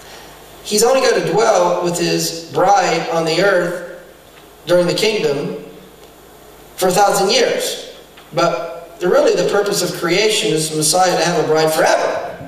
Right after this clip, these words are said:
So we won't have the purpose of creation until Messiah has a bride that he's dwelling with forever in the new heavens and the new earth, and she's dwelling with him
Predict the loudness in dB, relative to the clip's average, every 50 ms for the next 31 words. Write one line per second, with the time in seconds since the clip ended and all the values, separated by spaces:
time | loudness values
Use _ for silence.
0 | -18 -20 -20 -18 -16 -16 -16 -16 -16 -16 -16 -18 -18 -18 -20 -20 -18 -18 -18 -16
1 | -8 -4 0 2 2 2 4 2 2 2 0 0 0 0 0 2 2 2 0 0
2 | -2 -2 0 -2 -2 -2 -2 -4 -4 -4 -4 -4 -2 0 2 2 2 0 0 0
3 | -2 -2 -2 -4 -4 -6 -8 -6 -4 -2 0 0 0 0 0 -2 0 2 2 2
4 | 2 2 2 0 0 0 0 0 2 2 4 2 2 2 0 -2 -2 -4 -2 0
5 | 0 0 0 0 0 0 0 0 0 -2 -6 -10 -12 -12 -6 -2 0 2 2 2
6 | 2 2 0 0 -2 -2 -2 0 0 2 2 2 2 2 0 -2 -2 -2 0 0
7 | 0 2 2 2 2 2 0 0 -4 -4 -8 -10 -12 -16 -16 -10 -6 -2 -2 0
8 | 0 0 -2 -4 -4 -2 0 0 2 2 2 0 0 -2 -2 -2 -2 -2 -2